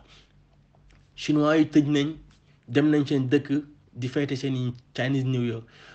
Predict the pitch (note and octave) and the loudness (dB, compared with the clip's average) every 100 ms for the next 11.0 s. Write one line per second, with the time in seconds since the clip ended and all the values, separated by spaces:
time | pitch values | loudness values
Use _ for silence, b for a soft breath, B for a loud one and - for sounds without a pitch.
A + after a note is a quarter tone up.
0 | B C#3+ C#3 C#3 B2 - - C#3 F#3 F3 | B -4 -2 -2 -4 -6 -6 -2 0 2
1 | F3+ F3+ F#3 D#3+ D#3 D3+ D3+ - _ b | 2 2 0 0 0 0 -2 -10 _ b
2 | b b - B2+ E3 E3+ E3+ D#3 D#3+ D#3 | b b -6 0 4 4 2 -2 -2 0
3 | B2+ F#2+ - C#3+ D3+ D3 C#3 b b - | -2 -4 -6 0 4 4 2 b b -2
4 | D3 D#3+ D#3 D3+ D3+ D3 C#3 C3+ C#3 B2+ | 0 0 0 0 0 0 -2 -2 -4 -4
5 | A#2+ B2 _ b - - C#3 E3 D3 D3 | -6 -10 _ b -8 -6 -2 0 0 0
6 | - - C3+ - C3 B2+ B2 C3 C3+ C3+ | -2 -6 -8 -4 -2 -2 -6 -4 -2 -2
7 | C3 A#2+ A2+ C3+ A#2 - - B2 C3+ C3 | -2 -2 -2 -2 -4 -8 -14 -10 -6 -4
8 | B2+ C3 C3 C3+ C3 A#2+ A#2 B2+ B2 - | -2 -2 -2 -2 -2 -6 -4 -4 -4 -12
9 | - C3 B2 B2+ B2 C3+ C#3 C3+ C3+ C3 | -10 -4 -2 -2 0 0 0 0 0 0
10 | C3 - A#2+ A#2 C3 B2+ C#3+ - C3+ - | -2 -4 -4 -2 0 0 0 0 -2 -4